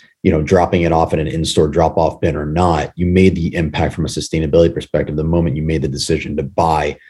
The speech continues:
that raw good. And in the present moment, I don't think there's a better option that you can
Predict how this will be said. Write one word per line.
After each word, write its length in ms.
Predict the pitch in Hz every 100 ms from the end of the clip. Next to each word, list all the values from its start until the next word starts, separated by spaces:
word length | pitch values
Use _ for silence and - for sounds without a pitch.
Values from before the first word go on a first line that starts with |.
| _ -
that 160 | 82
raw 260 | 76 78 69
good. 440 | - 73 - - _ - - _ -
And 480 | 82 80 78 76 - _ _ _ -
in 100 | 92
the 40 |
present 640 | - 107 104 107 98 - - _ _
moment, 520 | 92 82 80 78 73 -
I 120 | 87
don't 240 | 90 92 -
think 140 | 95
there's 160 | 90 78
a 60 |
better 440 | 73 82 85 85 82
option 640 | 80 80 - 73 71 65 - _ _ -
that 440 | 78 76 76 -
you 220 | - 87 87
can 320 | 80 73